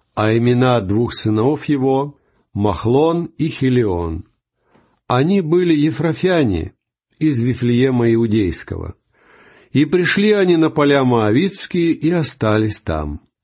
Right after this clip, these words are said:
Имя человека этого Елемелех, что значит «мой Бог царь» или «царь мой Бог». Это очень серьёзное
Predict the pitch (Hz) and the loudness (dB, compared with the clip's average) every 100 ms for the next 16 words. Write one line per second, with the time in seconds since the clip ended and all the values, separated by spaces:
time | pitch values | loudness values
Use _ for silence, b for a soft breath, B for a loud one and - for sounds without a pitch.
0 | _ _ _ _ _ _ _ _ _ _ | _ _ _ _ _ _ _ _ _ _
1 | _ _ _ _ _ 123 120 120 117 107 | _ _ _ _ _ -2 2 2 2 0
2 | - 110 110 110 117 113 110 110 - _ | 0 0 2 2 0 0 0 -2 -6 _
3 | _ _ _ _ _ _ _ 107 107 101 | _ _ _ _ _ _ _ -2 0 0
4 | 92 95 90 - - 107 110 98 92 92 | 0 0 0 -4 -4 0 2 2 2 2
5 | 151 208 170 - _ - - 101 87 95 | 2 2 -2 -10 _ -14 -6 -4 -2 0
6 | 175 - 208 208 b b b - 110 165 | 0 0 -2 -4 b b b -4 0 2
7 | 202 127 98 123 143 - - _ - - | 2 0 0 0 0 -6 -16 _ -8 -2
8 | 98 85 73 - _ _ _ _ _ _ | 0 0 -4 -12 _ _ _ _ _ _
9 | 185 202 202 B B - 147 160 175 120 | 0 2 0 B B -2 2 2 2 2
10 | 139 101 87 78 - - _ _ _ b | 0 0 -4 -4 -10 -18 _ _ _ b
11 | b b b b - 131 147 143 - 160 | b b b b -2 -2 0 -2 0 0
12 | 190 190 170 127 135 113 110 160 170 104 | 0 0 -2 0 0 2 2 2 2 0
13 | 98 80 80 78 | 0 -2 -4 -8